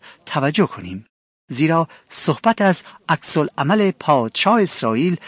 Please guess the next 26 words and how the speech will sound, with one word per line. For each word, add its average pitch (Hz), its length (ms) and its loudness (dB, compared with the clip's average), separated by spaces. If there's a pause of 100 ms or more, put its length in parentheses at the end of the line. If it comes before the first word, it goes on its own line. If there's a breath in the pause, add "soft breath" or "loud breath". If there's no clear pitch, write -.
(240 loud breath)
و 143 80 2
مردم 127 480 4
اسرائیل 135 480 0
از 151 240 -4
پیام 185 520 2 (240 loud breath)
این 196 200 4
چوپان 156 720 2 (260 soft breath)
گمنام 131 440 2
می‌باشه. 101 520 -6 (640 soft breath)
در 127 80 -2
این 120 140 0
فصل 165 340 0
می‌خوانیم 139 360 2
که: 208 260 2 (400 loud breath)
«و 135 120 2
امیسای 156 800 2 (140)
کاهن 127 500 0
بیت 110 460 -4
ایل 202 260 0 (340 loud breath)
نزد 160 280 2
یروبعام 131 920 2
پادشاه 123 720 0
اسرائیل 139 500 -2
فرستاد 190 420 0
و 190 40 2
گفت: 202 260 2